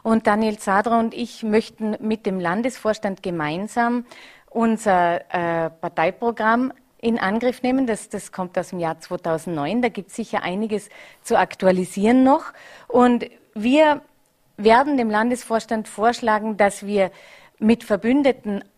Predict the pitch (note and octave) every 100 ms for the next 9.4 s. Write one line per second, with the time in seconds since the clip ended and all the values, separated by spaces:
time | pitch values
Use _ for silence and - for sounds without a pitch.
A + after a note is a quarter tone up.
0 | - - G#3 G3 A#3 A#3+ G#3 F#3+ F#3 G3+
1 | F3+ A#3+ C4+ - F#3 E3 - G#3 G#3 G#3
2 | G3+ A3+ A#3+ C4 A#3 - D#3+ E3+ F3 -
3 | A3+ - G3+ A3 A3+ A3+ G#3 G#3+ G3+ -
4 | - - - A#3+ - G#3+ - - G#3+ B3
5 | A3+ G#3+ A3 G#3+ F#3+ D4 C#4+ C4+ B3+ G#3
6 | - - E3+ D#3 C#3+ D3+ C#3+ _ - -
7 | G#3+ A#3 - - C#4+ D4 A3 G3 A#3 -
8 | G#3+ - F3 - F#3 F3+ F3+ E3 F#3+ A3+
9 | A3 A3 -